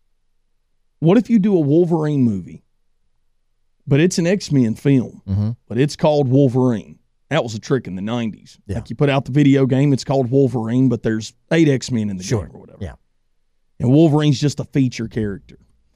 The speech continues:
Speaker 1: Tom Cruise can't play this role. So,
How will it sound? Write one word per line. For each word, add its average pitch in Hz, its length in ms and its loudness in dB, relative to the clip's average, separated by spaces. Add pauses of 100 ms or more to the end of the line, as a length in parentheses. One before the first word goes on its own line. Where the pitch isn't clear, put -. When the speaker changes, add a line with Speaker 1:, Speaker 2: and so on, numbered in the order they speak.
(260)
Speaker 1:
Tom 208 300 2
Cruise 196 320 4
can't 175 320 2
play 151 240 0
this 131 260 -2
role. 110 380 -8 (540)
So, 127 500 -2